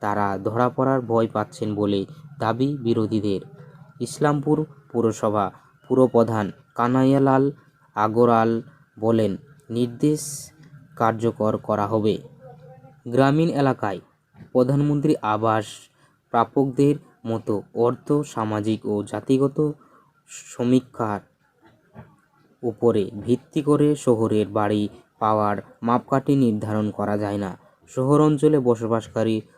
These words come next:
অর্থনৈতিকভাবে দুর্বল মানুষদের জন্য বাড়ি দেওয়া হয়।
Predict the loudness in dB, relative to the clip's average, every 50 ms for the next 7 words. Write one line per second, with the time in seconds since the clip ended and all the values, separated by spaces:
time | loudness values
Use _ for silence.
0 | _ _ 0 0 0 0 -2 -2 0 0 2 4 4 2 4 4 2 2 2 2
1 | 0 0 0 0 0 0 0 0 0 0 0 0 -2 0 -2 -2 -4 -4 -4 -6
2 | -6 -4 -4 -4 -2 -2 -2 0 -2 -2 -4 -6 _ _ _ _ _ _ _ -4
3 | -4 -2 -2 -2 -2 -2 -2 -4